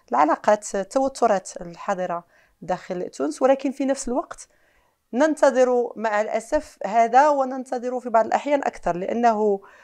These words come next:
الدبلوماسية المغربية تحت القيادة رشيدة صاحب الجلالة نصره الله حققت مكتسبات كبرى، ويمكن، يعني،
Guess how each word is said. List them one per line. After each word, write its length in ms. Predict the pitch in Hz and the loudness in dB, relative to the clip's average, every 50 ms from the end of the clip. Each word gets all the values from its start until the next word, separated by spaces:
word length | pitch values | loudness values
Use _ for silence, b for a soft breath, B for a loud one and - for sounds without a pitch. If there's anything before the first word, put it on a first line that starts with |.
| B B B - | B B B -10
الدبلوماسية 840 | 170 214 233 - 254 254 262 277 254 - - - 196 170 165 185 190 208 - - | -8 -8 -4 -2 0 2 2 2 2 2 0 2 0 0 0 -4 -10 -8 -4 -4
المغربية 600 | 185 180 180 190 190 190 190 202 180 196 196 185 | -2 -2 0 0 0 0 0 0 -2 -4 -6 -6
تحت 280 | 185 - 185 - - | -6 -8 -10 -10 -10
القيادة 380 | 190 - - - 190 185 170 170 | -10 -10 -8 -8 -6 -6 -4 -6
رشيدة 360 | 175 175 - - 170 165 170 | -6 -8 -10 -12 -14 -14 -14
صاحب 280 | 160 - 156 165 175 170 156 | -12 -10 -10 -12 -12 -12 -14
الجلالة 340 | 151 160 165 160 160 160 160 | -12 -12 -12 -10 -12 -12 -14
نصره 380 | 165 165 - - 170 165 160 | -14 -14 -14 -12 -12 -12 -12
الله 300 | 170 190 240 349 359 233 - _ _ _ _ _ _ _ _ _ _ - - - _ _ _ _ _ _ - | -8 -4 -4 -4 -4 -4 -8 _ _ _ _ _ _ _ _ _ _ -18 -18 -18 _ _ _ _ _ _ -16
حققت 560 | - - 226 - - 214 - - 262 - 240 | -10 -8 -6 -4 -4 -4 -4 -4 -6 -4 -8
مكتسبات 640 | 208 - - - 208 - - 196 180 226 262 254 - - _ _ _ _ - | -12 -12 -12 -14 -14 -10 -8 -6 -4 -4 -4 -4 -8 -16 _ _ _ _ -4
كبرى، 280 | - 247 180 151 160 - _ _ _ _ _ _ _ _ _ _ _ | -4 -2 -2 -4 -6 -10 _ _ _ _ _ _ _ _ _ _ _
ويمكن، 560 | - 151 185 233 262 - - 339 302 262 240 | -16 -12 -12 -12 -10 -6 -4 -4 -2 -2 -2
يعني، 540 | 220 208 196 185 175 175 185 190 185 175 | -4 -4 -4 -4 -6 -8 -8 -10 -12 -12